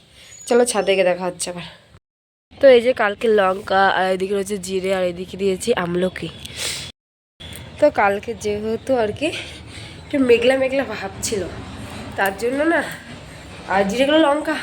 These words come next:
জিরে লঙ্কা রোদ্রে দিয়েছিলাম, সেরকম না কর্মরে কর্মরে হয়নি, এর জন্য আর কি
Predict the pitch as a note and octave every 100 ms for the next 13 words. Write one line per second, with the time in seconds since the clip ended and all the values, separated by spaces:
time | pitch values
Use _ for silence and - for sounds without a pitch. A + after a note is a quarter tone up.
0 | B3 G#3 A#3+ B3+ A#3+ A#3 C4 B3+ - B3+
1 | C#4 C4 D4 C#4+ F#3 E3 - - - -
2 | - - - C4+ C4 C4 D4+ D#4 A3 -
3 | - - - - - - - B3 A#3 A#3+
4 | B3+ C4+ C4+ C4+ C4+ F#3 F#3+ F3 - G3+
5 | G3+ G#3+ B3 D4 C4